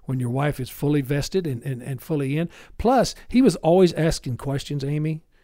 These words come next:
looking forward to what was going to happen after he retired. He was always asking questions, and he was always,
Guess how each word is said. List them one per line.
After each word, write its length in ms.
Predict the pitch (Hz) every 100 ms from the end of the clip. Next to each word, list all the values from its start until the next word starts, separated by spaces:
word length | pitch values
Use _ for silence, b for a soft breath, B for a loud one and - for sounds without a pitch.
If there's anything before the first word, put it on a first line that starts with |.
| _ _
looking 540 | - 143 156 151 131 - _ _
forward 480 | _ - 156 143 131
to 60 | 127
what 220 | 127 139
was 120 | 131
going 180 | 127 139
to 60 | 123
happen 340 | 135 135 -
after 280 | 139 120 -
he 100 | 120
retired. 540 | 113 110 95 - - - b b
He 120 | -
was 120 | 135 -
always 420 | 151 160 170 147
asking 440 | 165 160 - 151 147
questions, 540 | 156 143 - 135 117
and 100 | 117
he 80 | 127
was 160 | 120 -
always, 480 | 135 147 151 143